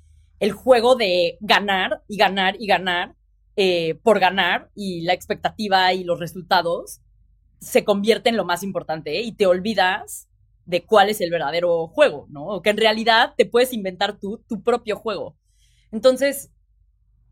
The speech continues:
para mí, como que lo que me ayudó y esta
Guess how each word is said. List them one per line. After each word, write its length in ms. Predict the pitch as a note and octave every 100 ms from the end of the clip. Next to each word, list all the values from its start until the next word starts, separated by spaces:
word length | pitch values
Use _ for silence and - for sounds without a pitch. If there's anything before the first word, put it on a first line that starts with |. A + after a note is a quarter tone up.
| _ -
para 220 | B3 C4
mí, 420 | C4 C#4 D#4 E4+ - _
como 260 | A3+ G#3 F#3+
que 360 | F3+ E3 E3 _ _ -
lo 160 | A3+ A3
que 120 | A3+
me 100 | A3+
ayudó 400 | A3 A#3 A#3 B3
y 120 | B3
esta 340 | G3+ B3 -